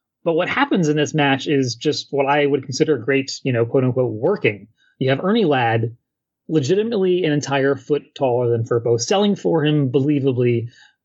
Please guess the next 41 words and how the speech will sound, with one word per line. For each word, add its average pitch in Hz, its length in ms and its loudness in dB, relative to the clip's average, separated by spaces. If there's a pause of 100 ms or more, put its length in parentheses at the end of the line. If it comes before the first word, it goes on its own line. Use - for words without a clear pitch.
making 190 380 0
Firpo 156 440 0
look 143 300 0
<laughs> - 60 -20
ten 262 280 0
times 190 380 0
stronger 160 360 0
than 143 160 0
he 127 160 -2
is. 110 340 -4 (320)
This 190 220 2
is 175 80 2
what, 180 200 0
like, 180 160 0
wrestling 165 440 0
is 151 80 2
all 180 120 2
about. 185 260 0
It's, - 140 -14
it's 143 200 -4 (260)
great. - 260 -4 (320)
Y-, 180 140 0
and 196 140 2
you 254 60 2
actually 294 280 0
do 294 220 0
see 190 280 -2
some 160 280 0
great, 131 240 0
like, 139 180 0
go-behinds 147 640 2
and 120 160 -4
waist 139 240 0
locks 160 300 -2
and 123 120 -4
hammer 143 300 2
locks 117 320 0
from 131 120 -4
these 120 180 -4
two 127 100 2
guys, 117 320 0